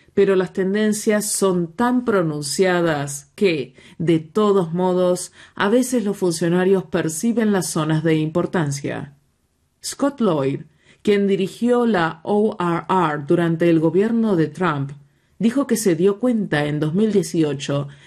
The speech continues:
de que el número de niños guatemaltecos no acompañados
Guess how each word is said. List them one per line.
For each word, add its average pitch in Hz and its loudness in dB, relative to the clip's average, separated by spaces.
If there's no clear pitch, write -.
de 226 0
que 226 4
el 220 2
número 294 0
de 160 2
niños 190 2
guatemaltecos 165 -2
no 208 0
acompañados 156 -2